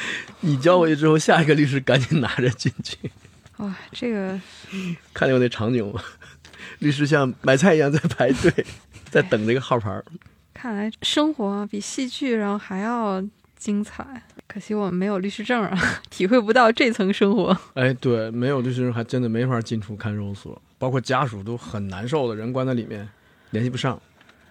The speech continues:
Speaker 1: 他就会反复地跟律师说：“麻烦你这周再去看看呢，跟他聊聊。”律师说：“证据什么都核对完了。”他说：“那你就跟他聊一小时，你就跟他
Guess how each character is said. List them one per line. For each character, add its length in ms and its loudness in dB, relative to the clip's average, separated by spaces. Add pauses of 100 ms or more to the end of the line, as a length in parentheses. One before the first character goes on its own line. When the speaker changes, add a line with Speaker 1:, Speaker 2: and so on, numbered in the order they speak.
Speaker 1:
他 100 -14
就 100 -4
会 160 0 (140)
反 320 -2
复 100 -2
地 60 2
跟 80 2
律 80 2
师 140 -4
说 120 -8
：“麻 140 -8
烦 140 -2
你 20 0
这 140 -2
周 120 0
再 120 -2
去 100 -4
看 320 2
看 100 -2
呢， 140 -6
跟 100 -10
他 120 -6
聊 320 -2
聊。” 200 -8 (420)
律 60 -2
师 140 -2
说 240 -2 (180)
：“证 140 0
据 60 2
什 80 4
么 80 2
都 100 -4
核 160 0
对 80 2
完 160 -2
了。” 80 -10
他 60 -6
说 120 -6
：“那 40 -2
你 40 2
就 120 -4
跟 120 6
他 100 8
聊 360 8
一 140 8
小 200 6
时， 140 -6
你 80 -4
就 60 -6
跟 100 -2
他 80 -2